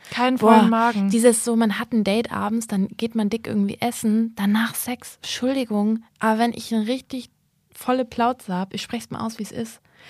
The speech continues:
Speaker 2: Und ich denk so, ich kann jetzt hier auch nicht auf Klo gehen oder whatever, dann fällt mir es auch schwer, dann einfach mal entspannt ein, auf easygoing Sex zu
Speaker 1: Ja.
Speaker 2: haben. Sowas, ne?
Speaker 1: Und es gibt noch so eine Sache, die es mir manchmal auch schwer macht. Und zwar, ich denk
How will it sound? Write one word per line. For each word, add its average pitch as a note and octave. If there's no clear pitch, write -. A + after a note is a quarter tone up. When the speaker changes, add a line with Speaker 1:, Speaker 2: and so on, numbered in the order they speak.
Speaker 2:
Und A3+
ich G3
denk A#3+
so, G#3+
ich -
kann A3
jetzt G3
hier -
auch F#3
nicht F#3
auf F3+
Klo A3+
gehen G#3
oder F3+
whatever, G#3
dann D#3
fällt F#3
mir F3+
es E3+
auch E3+
schwer, F#3+
dann F3
einfach E3+
mal F3
entspannt F#3
ein, E3
auf E3+
easygoing E3
Sex G3
zu G#3
Speaker 1:
Ja. D3+
Speaker 2:
haben. D3+
Sowas, F3+
ne? G3+
Speaker 1:
Und G3+
es G3+
gibt G#3+
noch G3+
so -
eine G#3
Sache, G3
die F#3+
es -
mir G3
manchmal F#3+
auch A3+
schwer F#3
macht. F#3
Und G3
zwar, G#3
ich -
denk G3